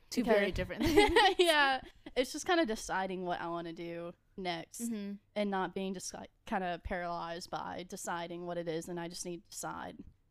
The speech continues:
Speaker 2: And then, but then I worry if I'm so focused on what I'm doing next that I'm not enjoying what I'm doing now. But I feel like in my gut, I know I should be doing something more. I don't know.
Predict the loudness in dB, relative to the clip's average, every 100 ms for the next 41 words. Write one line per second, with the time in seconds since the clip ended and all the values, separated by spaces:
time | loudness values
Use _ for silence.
0 | _ 0 2 4 2 2 2 4 4 4
1 | 2 2 -2 -2 -2 -2 -4 -2 0 0
2 | 0 -4 -2 -6 -4 -2 -2 -4 -10 -6
3 | -4 -2 -4 -6 -4 -2 0 0 -4 -8
4 | -8 -6 -4 -4 -4 -6 -6 -6 -4 -4
5 | -4 -4 -4 -4 -4 -2 -2 0 0 0
6 | -2 -4 -8 -6 -8 -4 -4 -4 -2 -2
7 | -2 -4 -4 -4 -4 -6 -10 _ _ _
8 | _ _ -6 -6 -6 -8 -10 -8 -6 -8
9 | -8 -8 -10 -10 -10 -8 -8 -6 -6 -6
10 | -8 -12 _ _ _ _ -6 -6 -6 -12